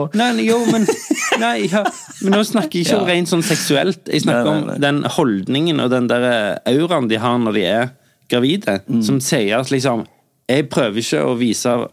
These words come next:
Speaker 1: noe, jeg prøver ikke å liksom være noe annet enn det jeg er, enn
Speaker 2: Du, ha-, har du også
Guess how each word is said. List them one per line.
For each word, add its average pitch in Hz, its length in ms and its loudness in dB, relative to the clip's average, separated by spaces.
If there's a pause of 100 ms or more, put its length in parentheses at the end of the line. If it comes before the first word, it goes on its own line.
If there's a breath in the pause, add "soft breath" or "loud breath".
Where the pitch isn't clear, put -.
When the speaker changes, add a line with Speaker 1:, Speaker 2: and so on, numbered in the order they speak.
(180)
Speaker 1:
noe, 143 180 0
jeg 117 280 -2
prøver 98 260 -2
ikke - 160 -4
å 120 80 -2
liksom 113 240 -4
være 104 240 0
noe 107 160 -4
annet 110 360 -4
enn 98 100 -2
det 95 180 0
jeg 110 220 0
er, 80 100 -6
enn 101 180 -2 (1080 loud breath)
Speaker 2:
Du, 160 160 0
ha-, - 180 -2
har 127 120 2
du 170 220 0
også 127 540 0